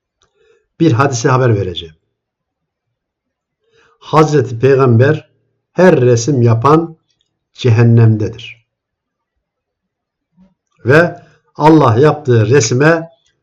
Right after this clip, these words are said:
ruh üfleyince kadar bu adama azap et.' Ruh üflemesi,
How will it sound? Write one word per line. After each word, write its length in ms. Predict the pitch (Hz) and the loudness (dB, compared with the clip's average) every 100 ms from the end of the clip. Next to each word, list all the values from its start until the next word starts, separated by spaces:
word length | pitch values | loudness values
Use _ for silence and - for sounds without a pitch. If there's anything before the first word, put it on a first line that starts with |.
| _ 131 | _ -2
ruh 360 | 160 131 - | 2 2 0
üfleyince 640 | 170 131 143 127 117 117 110 | -6 -4 0 0 2 0 0
kadar 520 | 120 151 156 - _ _ _ _ - | -2 0 0 -4 _ _ _ _ -14
bu 220 | 131 151 | -2 0
adama 540 | 113 107 127 143 - - | 0 0 0 -2 -4 -10
azap 420 | 107 107 139 - | -6 -4 -4 -4
et.' 280 | 123 127 - _ _ - | -4 -4 -8 _ _ -10
Ruh 220 | 131 120 113 - | -6 -6 -6 -12
üflemesi, 540 | 107 113 113 110 - | -6 -2 0 0 -2